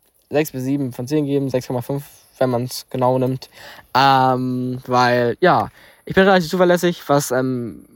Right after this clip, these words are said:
ähm, Squad-Sachen angeht zum Beispiel. Wenn wir wa-, wenn wir was Sachen, Video aufnehmen, Video schneiden, so, ich bin dabei, halt's Maul. Und, ähm, mach auch im, eigentlich immer alles, ähm, pünktlich. Wie gesagt, unwichtige Sachen kommen später meistens.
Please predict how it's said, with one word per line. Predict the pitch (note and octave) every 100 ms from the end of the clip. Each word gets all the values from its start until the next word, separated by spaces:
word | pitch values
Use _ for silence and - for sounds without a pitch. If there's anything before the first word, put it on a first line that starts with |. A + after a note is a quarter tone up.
| F#2
ähm, | C3+
Squad-Sachen | B2+ E3 D3 D3 D#3
angeht | C3+ C#3+ C#3
zum | -
Beispiel. | C3+ C3 B2+ - B2+ B2+
Wenn | B2+
wir | B2+
wa-, | B2+ -
wenn | C#3+
wir | C3+
was | B2+ A#2+
Sachen, | D3+ D3 C#3 C3 G#2+ C#3+
Video | D3 B2
aufnehmen, | B2+ C#3+ C3+
Video | C3+
schneiden, | C3 C#3+ C#3 C#3
so, | C3+ C3 C3+ - - -
ich | C#3
bin | C#3
dabei, | C3 C3+ D#3 E3+ D#3
halt's | C3+ C3
Maul. | C#3+ D#3 D#3+ - - -
Und, | - C#3+ C#3+ C#3 C3+ - -
ähm, | C3 C3 B2+ B2 B2 B2+ A#2 A#2+ B2+ C#3 -
mach | - D3+ D#3+
auch | C#3
im, | C#3
eigentlich | - C#3 C#3+ C#3 -
immer | C#3
alles, | A#2 C3 C3+ -
ähm, | A#2 B2 A#2 A2+ A2+ F#2+ _ _ _ _ _ _ _
pünktlich. | - F3+ D#3+ D3+ - _ _ -
Wie | F3
gesagt, | F#3+ E3+ E3+ D#3+ _ _
unwichtige | - F#3+ F#3+ E3
Sachen | D3+ C#3+ D#3 C#3 G2
kommen | - C3 A#2+
später | - C#3 C3 B2+ A#2+
meistens. | B2+ B2 B2+ B2